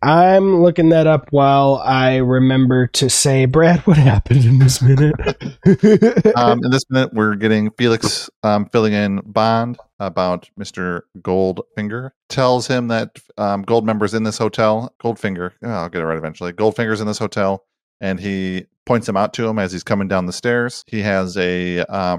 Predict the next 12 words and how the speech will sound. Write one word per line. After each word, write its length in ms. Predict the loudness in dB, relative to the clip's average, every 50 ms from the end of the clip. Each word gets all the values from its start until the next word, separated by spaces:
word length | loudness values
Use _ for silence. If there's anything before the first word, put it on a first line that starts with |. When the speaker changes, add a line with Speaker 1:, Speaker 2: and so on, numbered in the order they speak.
| -4
Speaker 2:
radio 520 | -2 -2 -2 0 0 0 0 0 0 -2 -4
and 200 | -4 -4 -2 -2
a 80 | -4
one 260 | -2 -2 -2 -4 -4 -4
earpiece 680 | -6 -6 -8 -8 -6 -8 -8 -8 -8 -12 -14 -16 -18 _ _
into 220 | -10 -10 -6 -6 -6
his 160 | -6 -6 -8
ear. 320 | -8 -8 -8 -8 -8 -12 _ _ -10
He, 180 | -8 -8 -8 -8 -10 _
that 180 | -4 -4 -4 -4 -6 _ _ _ _ _ _ -4
Felix 460 | -2 0 0 0 0 -2 -4 -4 -4
t-, 160 | -10 -10 -10